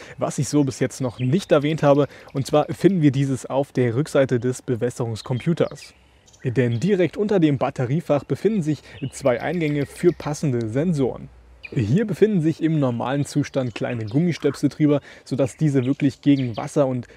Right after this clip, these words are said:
andere Umwelteinflüsse geschützt sind. Optional kann man dann hier zwei bodenfeuchte Sensoren anschließen, sodass der Bewässerungscomputer automatisch erkennt, ob der Boden feucht oder nicht ist,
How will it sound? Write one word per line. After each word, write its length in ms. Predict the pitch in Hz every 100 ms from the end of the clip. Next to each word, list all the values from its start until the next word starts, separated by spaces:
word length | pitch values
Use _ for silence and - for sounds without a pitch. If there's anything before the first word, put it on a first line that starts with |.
| -
andere 260 | 151 156 139
Umwelteinflüsse 800 | 151 170 147 139 120 139 - 120
geschützt 580 | 117 107 - 147 - -
sind. 320 | 117 - - _ - - - - - -
Optional 640 | - 190 - 135 123 143 151
kann 240 | - 165
man 100 | 220
dann 140 | 170 151
hier 180 | 143 139
zwei 300 | - 135 120
bodenfeuchte 800 | 120 147 143 - - 185 - 156
Sensoren 480 | 139 127 120 117
anschließen, 560 | 147 135 196 165 151 156 - -
sodass 280 | - 139 139
der 120 | 147
Bewässerungscomputer 1000 | 120 127 156 147 131 - 139 131 120 117
automatisch 580 | 120 185 - 151 139 139
erkennt, 380 | 139 139 147 -
ob 160 | 156 -
der 120 | 139
Boden 360 | 123 131 123 107
feucht 420 | - 139 175 -
oder 180 | 127 113
nicht 320 | 123 196 -
ist, 220 | 160 -